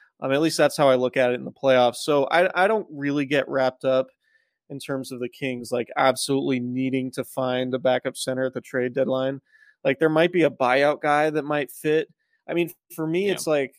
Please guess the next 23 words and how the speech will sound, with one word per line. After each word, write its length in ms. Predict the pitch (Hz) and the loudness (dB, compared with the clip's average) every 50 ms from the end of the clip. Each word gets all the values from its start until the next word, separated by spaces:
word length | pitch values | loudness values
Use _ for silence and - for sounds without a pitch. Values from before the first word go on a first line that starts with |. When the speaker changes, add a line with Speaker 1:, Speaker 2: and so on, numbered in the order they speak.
| _ _ _ | _ _ _
Speaker 1:
I 80 | 151 160 | -8 -6
just 220 | 196 202 - - | -6 -6 -4 -2
don't 220 | 170 156 156 139 | -2 -2 -2 -4
think 240 | - - 160 151 135 | -4 -4 -4 -4 -2
Rashawn 580 | - 147 131 - - 147 135 135 131 131 131 131 _ _ _ _ _ _ | -6 -8 -8 -6 -4 -4 -4 -4 -4 -6 -12 -16 _ _ _ _ _ _
Holmes 360 | 123 135 127 127 127 127 123 | -6 -4 -4 -4 -4 -6 -6
and 80 | 131 131 | -6 -4
Alex 300 | 127 127 127 123 - - | -4 -4 -4 -6 -6 -6
Len 220 | 139 131 123 117 | -6 -6 -6 -6
fit 400 | 110 - - - 165 139 131 - - | -10 -16 -10 -4 -2 -2 -2 -4 -6
is 180 | - 143 120 - | -10 -12 -10 -6
why 200 | - 147 131 127 | -2 0 0 2
they're 120 | 120 127 123 | 0 0 -2
not 240 | 123 120 - - | -4 -6 -8 -10
playing. 380 | _ - 139 135 127 123 123 120 | _ -6 -4 -4 -4 -6 -8 -10
It's 160 | 127 - - | -12 -10 -6
not 120 | 147 143 147 | -4 -4 -4
necessarily 540 | 151 139 - - 127 - 143 135 131 131 | -4 -6 -8 -8 -10 -6 -4 -2 -2 0
that 160 | 123 127 127 - | 0 -2 -4 -4
they're 120 | 135 127 | -4 -4
not 220 | 127 127 135 - - | -4 -6 -8 -6 -4
good 120 | 143 139 | -4 -4
enough, 280 | 143 131 127 127 127 | -2 -2 -4 -6 -6